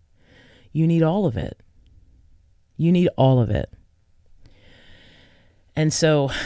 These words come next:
this, uh, this short discourse from Pressfield,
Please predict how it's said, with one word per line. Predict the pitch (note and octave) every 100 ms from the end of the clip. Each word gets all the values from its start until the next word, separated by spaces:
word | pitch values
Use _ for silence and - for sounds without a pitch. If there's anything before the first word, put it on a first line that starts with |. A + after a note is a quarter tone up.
| - -
this, | E3+ F#3 - - E3+
uh, | D3 C3+ A#2+ C3 C#3+ _ _ _ - _ _ _ -
this | E3+
short | - - - E3 - C#3
discourse | D3+ - D3 B2 -
from | - C#3 C3
Pressfield, | - B2 - - B2+ B2 B2